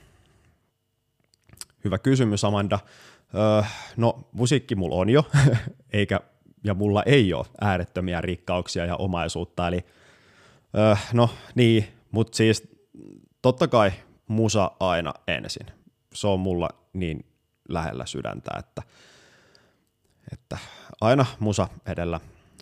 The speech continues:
Haaveena olisi toki elättää itsensä pelkästään sillä musiikilla,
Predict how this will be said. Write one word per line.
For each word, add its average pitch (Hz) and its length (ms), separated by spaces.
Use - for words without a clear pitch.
Haaveena 110 480
olisi 113 420
toki 98 260
elättää 95 520
itsensä 92 400
pelkästään 95 800
sillä 82 280
musiikilla, 85 760